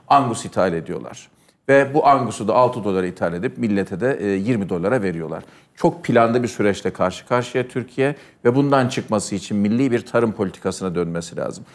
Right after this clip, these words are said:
İnsanın aklıyla alay eder gibi Sudan'da tarım yapacağız dediler on yıl önce. Venezuela'da tarım yapacağız dediler. Angola'da tarım yapacağız dediler.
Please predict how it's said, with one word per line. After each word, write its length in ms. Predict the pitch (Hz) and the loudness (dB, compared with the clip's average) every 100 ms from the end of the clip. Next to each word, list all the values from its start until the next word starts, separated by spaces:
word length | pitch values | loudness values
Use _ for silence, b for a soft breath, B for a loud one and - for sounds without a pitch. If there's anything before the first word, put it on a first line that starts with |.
| b b | b b
İnsanın 540 | 185 214 - 180 151 - | 6 6 6 4 4 2
aklıyla 580 | 160 170 - 185 156 139 | 2 2 4 6 8 6
alay 300 | 131 143 220 | 6 6 8
eder 280 | 208 139 107 | 8 6 2
gibi 320 | 90 82 101 123 b b | 0 -6 -10 -14 b b
Sudan'da 600 | - - 233 196 175 196 | -2 2 4 4 2 0
tarım 300 | 196 233 233 | 2 2 4
yapacağız 440 | 151 - 101 92 | 2 0 -2 -2
dediler 200 | 90 87 87 | -4 -6 0
on 160 | 139 151 | 2 2
yıl 220 | 123 90 | 2 -2
önce. 300 | 87 82 90 b b b - | -4 -6 -12 b b b 2
Venezuela'da 680 | 151 202 185 214 208 196 202 | 2 4 4 4 6 2 2
tarım 320 | - 208 214 | 2 2 2
yapacağız 440 | 170 - 110 101 92 | 0 -2 -2 -2 -4
dediler. 220 | 85 95 - | -8 -4 2
Angola'da 640 | 175 196 226 220 208 214 | 2 4 4 4 2 2
tarım 300 | 190 233 202 | 2 2 2
yapacağız 440 | 127 104 104 92 | -2 -2 -4 -4
dediler. 260 | 95 92 | -8 -10